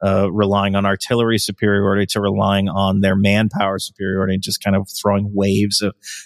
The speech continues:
attackers at Ukrainian defenses in this region. Uh, that's a fight they can probably win eventually. It'll come at a high cost, but it'll come at a high cost,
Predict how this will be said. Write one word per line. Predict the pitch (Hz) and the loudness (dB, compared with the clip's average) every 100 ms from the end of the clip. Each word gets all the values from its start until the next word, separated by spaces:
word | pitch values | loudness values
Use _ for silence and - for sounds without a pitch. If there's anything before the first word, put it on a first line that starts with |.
| - | -2
attackers | 104 - 113 117 113 107 95 - | -2 0 0 0 -2 -2 -2 -2
at | 104 104 104 | -2 -2 -2
Ukrainian | 92 113 104 101 95 | -6 -2 0 0 -2
defenses | - 104 98 101 - | -4 -2 -2 -2 -4
in | 98 98 | -2 -2
this | 95 - | -2 -2
region. | 107 107 98 95 - - - _ | 0 0 -2 -6 -6 -18 -20 _
Uh, | 101 101 101 | 0 2 0
that's | 143 151 | 0 0
a | 135 | -2
fight | - 160 165 | 0 0 0
they | 135 123 | -2 -4
can | 120 | -6
probably | 107 - 123 135 131 113 113 | -8 -6 -2 0 0 0 0
win | 101 107 127 131 107 | 0 0 2 2 2
eventually. | 98 101 98 95 98 95 95 98 | 2 2 0 -2 -6 -4 -2 -2
It'll | 95 | -2
come | - 110 107 | -4 0 0
at | |
a | 98 | 0
high | - 101 | -2 -2
cost, | 95 120 123 123 - | -2 -2 -2 -2 -4
but | |
it'll | 113 110 | -4 -4
come | 131 | -2
at | 123 | -2
a | 104 | 0
high | 113 | -2
cost, | - 104 98 - | -4 -4 -4 -6